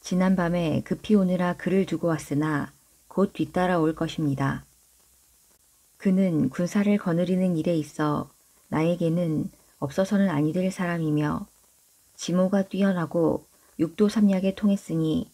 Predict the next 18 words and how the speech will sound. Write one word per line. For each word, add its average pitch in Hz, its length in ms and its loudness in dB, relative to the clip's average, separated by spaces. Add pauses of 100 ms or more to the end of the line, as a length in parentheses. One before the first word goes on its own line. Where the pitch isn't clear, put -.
(560)
장차 170 560 -4
요나라를 185 500 2
위해서도 160 720 -2 (260)
반드시 175 600 -2
큰 226 240 4
공을 175 260 0
세울 208 300 2
인물이오." 147 540 -2 (1400)
그 - 120 -2
말을 180 380 2
들은 175 300 -2
구양시랑은 160 960 -4 (180)
곧 180 200 -2
송강의 220 500 4
말에 170 280 0
따랐다. 143 600 -4 (1700)
얼마 175 300 0
후 175 360 -2